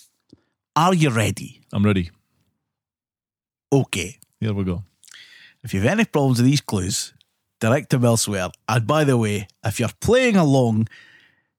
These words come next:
Speaker 1: dinna tweet during it who it is or call us an arsehole. Wait till the end of the week.
Speaker 2: And if you're Martin,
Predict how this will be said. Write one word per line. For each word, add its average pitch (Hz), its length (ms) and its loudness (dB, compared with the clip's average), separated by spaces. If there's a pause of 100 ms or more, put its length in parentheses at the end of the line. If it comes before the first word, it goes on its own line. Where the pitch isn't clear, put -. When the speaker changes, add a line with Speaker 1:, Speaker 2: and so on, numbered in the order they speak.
(120)
Speaker 1:
dinna 151 220 2
tweet - 340 0
during 131 340 4
it 120 200 0
who 123 160 4
it 131 120 0
is 110 420 -4 (500)
or 107 140 -4
call 131 260 2
us 120 100 4
an 123 80 4
arsehole. 101 480 -2 (500)
Wait 120 200 0
till 120 80 2
the 117 80 4
end 104 120 0
of 98 60 -4
the 87 60 -4
week. - 280 -14
Speaker 2:
And 95 120 4
if 90 100 -2
you're 98 100 4
Martin, 98 480 2